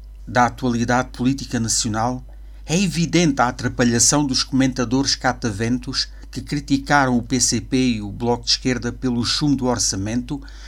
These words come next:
e agora vêm dizer que afinal não é bom, porque o S N S está em dificuldades. O que levou Marta Temido a deitar a toalha ao chão. Quando Marcos Mendes afirmava que era a geringonça que não deixava fazer reformas,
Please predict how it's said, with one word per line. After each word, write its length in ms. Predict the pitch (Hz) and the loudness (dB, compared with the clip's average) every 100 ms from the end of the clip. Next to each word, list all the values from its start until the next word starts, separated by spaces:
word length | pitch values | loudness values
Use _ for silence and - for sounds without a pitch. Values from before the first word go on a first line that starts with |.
| - | -2
e 100 | 170 | 0
agora 380 | 170 185 214 180 | 4 6 6 6
vêm 280 | 165 175 165 | 4 4 4
dizer 440 | 143 135 156 170 | 4 2 2 -2
que 80 | 147 | -4
afinal 360 | 139 135 143 | -2 0 2
não 140 | 143 143 | 2 2
é 120 | 135 | 2
bom, 320 | 117 92 87 - - - - - | -2 -6 -8 -14 -18 -18 -18 -10
porque 260 | 127 - | -8 0
o 20 | 135 | 2
S 260 | 127 - | 4 2
N 200 | 117 107 | 0 0
S 160 | 117 123 | 0 2
está 200 | - 123 | 2 2
em 100 | 123 | 2
dificuldades. 840 | 120 123 123 131 110 82 - - - - - - - - | 0 -4 -6 -6 -4 -6 -8 -14 -16 -18 -18 -18 -18 -8
O 140 | 190 | -6
que 160 | 175 175 | -2 0
levou 460 | 147 127 160 214 170 | 2 4 4 4 2
Marta 420 | 147 175 - 170 | 2 2 2 -2
Temido 500 | - 143 151 170 165 | 0 4 4 2 -2
a 40 | |
deitar 380 | 127 139 139 143 | 0 0 0 -2
a 60 | 139 | -2
toalha 360 | 139 127 120 | -4 -4 -4
ao 60 | 123 | -4
chão. 340 | - 98 80 71 - - - - | -4 -6 -8 -10 -16 -18 -18 -6
Quando 260 | - 247 208 | 6 6 8
Marcos 400 | 180 170 160 131 | 4 2 0 2
Mendes 320 | 127 139 113 | 6 8 6
afirmava 720 | 117 117 131 117 135 123 104 | 2 2 2 6 6 6 2
que 140 | 101 135 | -2 2
era 180 | 131 | 4
a 40 | 127 | 2
geringonça 720 | 110 131 139 139 170 - 127 | 4 6 6 6 2 2 0
que 120 | 123 | -2
não 120 | 131 | -2
deixava 460 | 127 123 - 127 113 | 0 -2 -2 0 -2
fazer 320 | 113 113 120 | -2 -2 -2
reformas, 640 | - - 120 131 151 139 | -6 -2 0 0 0 -4